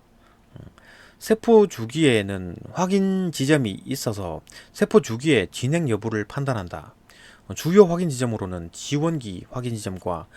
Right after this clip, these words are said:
지투기 확인 지점, 그리고, 어, 세포 분열 단계에서 나타나는 M기 확인 지점이 있다.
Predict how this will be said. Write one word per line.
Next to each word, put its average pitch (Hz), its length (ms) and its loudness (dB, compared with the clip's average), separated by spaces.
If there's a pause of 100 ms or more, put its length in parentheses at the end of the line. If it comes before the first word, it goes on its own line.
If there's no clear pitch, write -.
(260)
지투기 151 400 -2
확인 113 260 -4
지점, 104 420 -8 (100)
그리고, 98 380 -8 (480)
어, 101 120 -8
세포 202 380 4
분열 170 260 4
단계에서 98 840 -4
나타나는 95 600 -6
M기 151 420 -2 (180)
확인 131 320 -4
지점이 107 300 -6
있다. 80 320 -10